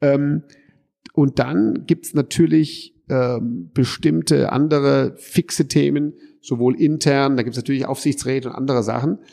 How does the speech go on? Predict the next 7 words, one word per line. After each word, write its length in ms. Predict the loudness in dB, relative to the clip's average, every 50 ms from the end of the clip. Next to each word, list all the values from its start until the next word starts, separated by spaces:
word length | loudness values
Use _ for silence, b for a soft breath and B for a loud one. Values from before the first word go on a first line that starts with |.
| b b b b b _ 0
Aber 480 | 0 2 2 2 2 0 -2 -6 -14 _ -8
ich 140 | -8 -2 0
würde 160 | 2 2 2
sagen, 560 | 2 2 2 2 0 0 -2 -2 -4 -4 -6 -8 _ _ _ _ _ _ _ _ _ _ _ _ _ _ _ _ _ 2
ein 140 | 4 4 4
signifikanter 840 | 2 2 2 2 2 2 2 2 2 2 2 2 2 2 2 0 0
Teil 640 | -2 -2 0 2 4 4 4 2 2 0 0 -2 -6